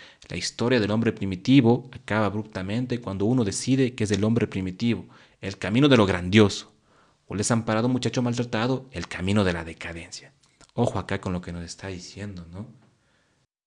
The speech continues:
Ya nos compartió la importancia del padre en los episodios anteriores, en este episodio también,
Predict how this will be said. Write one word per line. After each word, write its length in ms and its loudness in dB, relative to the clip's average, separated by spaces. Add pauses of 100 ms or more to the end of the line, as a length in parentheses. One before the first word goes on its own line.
(1040)
Ya 120 0
nos 140 6
compartió 420 2
la 80 8
importancia 600 2
del 160 -10
padre 400 6
en 80 -6
los 140 -12
episodios 460 -14
anteriores, 720 0
en 140 -6
este 220 -12
episodio 420 -6
también, 640 0